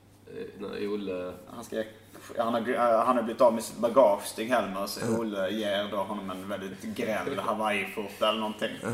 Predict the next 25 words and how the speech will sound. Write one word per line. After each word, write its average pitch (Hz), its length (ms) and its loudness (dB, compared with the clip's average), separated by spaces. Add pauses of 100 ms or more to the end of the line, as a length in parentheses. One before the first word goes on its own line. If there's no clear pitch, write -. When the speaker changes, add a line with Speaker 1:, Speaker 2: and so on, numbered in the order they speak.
(160)
Speaker 2:
Och - 80 -10
sen, 98 240 -4
"Du 110 100 0
som 110 160 -2
är 107 40 0
mörk, - 580 -2
du 110 80 -8
ska - 160 -10
ha 104 120 -2
starka - 500 0
färger." 139 260 8
Speaker 3:
Jävla 110 300 4
fula 113 440 4
shorts 151 540 -2
minns 147 280 4
jag 110 80 4
det 104 100 2
som, 104 320 0
att 104 140 -4
han 120 120 -4
får, 101 340 0
Speaker 1:
Ja, 98 100 0
så 110 80 0
Speaker 3:
eh, 107 60 0
Speaker 1:
stora. 101 840 -4